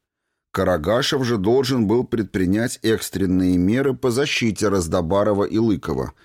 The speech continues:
и вывести их из числа участников операции, если их вдруг разоблачат. Причём неважно, кто именно разоблачит, осуждённый ли, начальник лагеря или ещё кто-то.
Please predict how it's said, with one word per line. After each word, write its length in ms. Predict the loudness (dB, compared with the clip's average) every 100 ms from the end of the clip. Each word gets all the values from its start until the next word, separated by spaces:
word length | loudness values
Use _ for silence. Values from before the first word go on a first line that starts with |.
| _ -20 -2
и 140 | 0
вывести 500 | 2 2 0 -2 0
их 220 | 0 0
из 100 | -4
числа 380 | -2 -4 0 0
участников 760 | 0 0 0 0 -2 -4 -4 -6
операции, 760 | -4 -2 -2 -4 -2 0 0 -4 -18 _ -4
если 400 | 0 0 0 -2
их 400 | 0 0 0 -2
вдруг 400 | -2 0 -2 -2
разоблачат. 840 | -4 -2 -2 -2 -2 -6 -8 -16 _ _ _ _ _ -2
Причём 380 | -2 0 2 2
неважно, 560 | 2 2 2 0 -4
кто 200 | -2 0
именно 440 | 2 4 2 2 0
разоблачит, 800 | 0 0 0 0 -2 -4 -4 -8
осуждённый 880 | -6 -2 0 0 0 0 2 2 2
ли, 260 | 2 2 0 -6 _ _ -6
начальник 640 | -4 -2 0 2 0 0
лагеря 560 | 0 2 2 0 0 0
или 260 | 2 2
ещё 460 | 2 0 0 -2 -4
кто-то. 420 | -4 -6 -6 -12